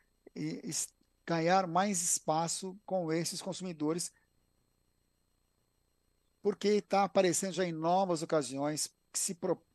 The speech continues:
se prestam à cerveja. Outro ponto é que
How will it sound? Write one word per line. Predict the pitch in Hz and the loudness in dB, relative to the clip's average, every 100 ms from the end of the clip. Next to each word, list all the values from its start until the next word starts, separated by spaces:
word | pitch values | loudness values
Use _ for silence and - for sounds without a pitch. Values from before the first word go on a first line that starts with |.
| _ | _
se | - 175 | -10 -4
prestam | - 180 185 - 147 | 2 4 4 0 -4
à | |
cerveja. | 139 147 131 143 - 190 | -4 -6 -10 -14 -8 -2
Outro | 247 202 | -2 -2
ponto | - 170 196 165 - - | -4 0 0 -2 -10 -14
é | 156 | -14
que | - 151 | -10 -10